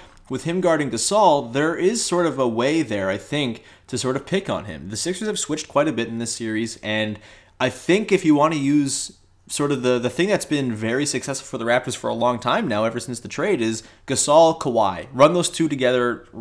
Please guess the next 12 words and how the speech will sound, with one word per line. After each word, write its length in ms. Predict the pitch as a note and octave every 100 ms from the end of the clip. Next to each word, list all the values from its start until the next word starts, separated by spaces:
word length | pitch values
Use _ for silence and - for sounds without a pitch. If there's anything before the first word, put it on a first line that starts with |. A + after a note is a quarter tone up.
| -
pick 160 | F3 D3
and 80 |
rolls, 340 | B2+ B2+ C3 A#2
whatever, 520 | A#2 B2 A#2 G#2 G#2 - - -
all 200 | C3+ C#3
the 80 | C3
time, 340 | B2 F2+ D2+
because 220 | G2 A#2 A2+
it's 140 | A2
always 360 | A#2+ A#2+ B2+ B2
successful. 680 | G#2 D3+ F3 - E2+ C#2+ A2
And 340 | A2 A2